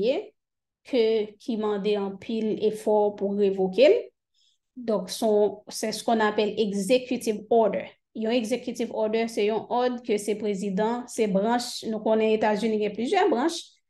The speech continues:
se branch executiv lan ki pran desizyon sa yo, e anpil fwa yo konn yo pa nesesèman pèmanan. So toutotan moun nan la l ap nan tèm li.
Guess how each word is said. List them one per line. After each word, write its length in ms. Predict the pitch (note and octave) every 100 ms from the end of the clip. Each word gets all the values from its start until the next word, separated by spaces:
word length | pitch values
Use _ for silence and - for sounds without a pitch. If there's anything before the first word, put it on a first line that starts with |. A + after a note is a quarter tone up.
| _ _
se 200 | - A3+ G3+
branch 320 | A3+ A3+ - A3+
executiv 680 | G3 G#3 G3+ F#3+ G#3+ G3 G3+
lan 240 | G#3+ A3+ - _ _ _ -
ki 160 | A3+
pran 180 | G#3+ G3+
desizyon 480 | G3+ - G#3 G3+ G3+
sa 220 | - F#3+
yo, 340 | F#3 C#4 F4+ - _ _ _ _
e 140 | - G#3
anpil 300 | G3+ A#3+ A3+
fwa 380 | B3 A3+ C4+ F#4 - _ _ _
yo 160 | G3 F#3 F#3
konn 220 | G#3+ G#3+ G3+ - _ -
yo 160 | A3 A3
pa 400 | G#3 F#3 - - _ A3
nesesèman 680 | G#3+ A3+ A3+ G#3 G3 F#3+ F#3+
pèmanan. 520 | G3 F#3+ F#3 A#3+ F#4 G4+ - _ _ _ -
So 460 | - G#3+ G#3 G3
toutotan 460 | A#3 G3 A3 G#3+ G3+
moun 160 | G3+ G3
nan 200 | G3 G3
la 160 | A#3 E4 G#4 - _ _ _ _ -
l 960 | - G3 F#3+ F#3+ D#3 F#3 F#3 F#3 C3+ G3
ap 180 | F#3+ - G#3
nan 240 | G#3 G#3
tèm 240 | A#3 G#3 A3
li. 160 | D#4